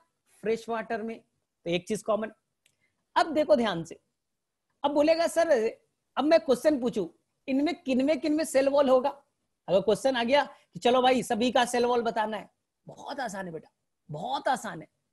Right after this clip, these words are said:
स्टार्टिंग के दो प्लांट्स के तरह है तो सेल वॉल तो होगा। तो बोले सर यूग्लिनोइड्स में आपने नहीं बताया था, यूग्लिनोइड्स में क्या होगा? ध्यान से देखो बेटा,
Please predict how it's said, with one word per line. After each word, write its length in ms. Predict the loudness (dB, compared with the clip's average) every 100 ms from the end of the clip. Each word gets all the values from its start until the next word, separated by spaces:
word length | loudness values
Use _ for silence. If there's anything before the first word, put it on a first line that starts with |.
| _ _ _ _
स्टार्टिंग 600 | -10 -2 0 0 0 0 2
के 100 | 4
दो 160 | 2
प्लांट्स 480 | 2 -2 -2 -2 -4
के 120 | -2
तरह 200 | 0 2
है 180 | 0 -2
तो 120 | -4 -4
सेल 180 | -2 0
वॉल 180 | 0
तो 100 | 0
होगा। 200 | 0 -2
तो 800 | -8 _ _ _ _ _ _ -2
बोले 140 | 0 2
सर 180 | 2 4
यूग्लिनोइड्स 760 | 2 2 2 2 2 0 0
में 80 | -4
आपने 220 | -2 -2
नहीं 160 | 0 2
बताया 320 | 2 2 0 -2
था, 180 | -6 -12 _ _
यूग्लिनोइड्स 540 | -4 -2 0 0 -2 -4
में 80 | -4
क्या 160 | 0 4
होगा? 360 | 4 4 0 -6 -16
ध्यान 260 | -6 -4 -2
से 80 | 0
देखो 200 | 0 -2
बेटा, 240 | -4 -6